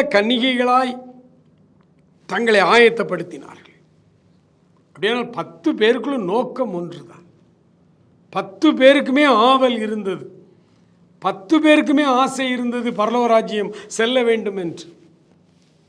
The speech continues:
ஆனால் அதில் ஐந்து பேர் முழுமையான ஆயத்தத்திலே கடவுளுக்கென்று அவர்கள் ஆயத்தப்பட்டு விட்டார்கள். ஆனால் ஐந்து பேர் அரைகுறை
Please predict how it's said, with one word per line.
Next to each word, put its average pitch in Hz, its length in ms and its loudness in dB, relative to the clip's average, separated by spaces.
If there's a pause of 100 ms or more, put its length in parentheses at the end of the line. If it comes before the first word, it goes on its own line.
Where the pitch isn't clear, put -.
(1200)
ஆனால் 240 240 2
அதில் 208 200 4 (120)
ஐந்து 277 300 2 (100)
பேர் 196 320 2 (920)
முழுமையான 285 680 2 (200)
ஆயத்தத்திலே 226 640 0 (1300)
கடவுளுக்கென்று 226 680 2
அவர்கள் 185 300 -2
ஆயத்தப்பட்டு 190 500 -4
விட்டார்கள். - 400 -14 (880)
ஆனால் 262 220 2 (160)
ஐந்து 285 240 2 (120)
பேர் 208 360 2 (760)
அரைகுறை 247 500 -2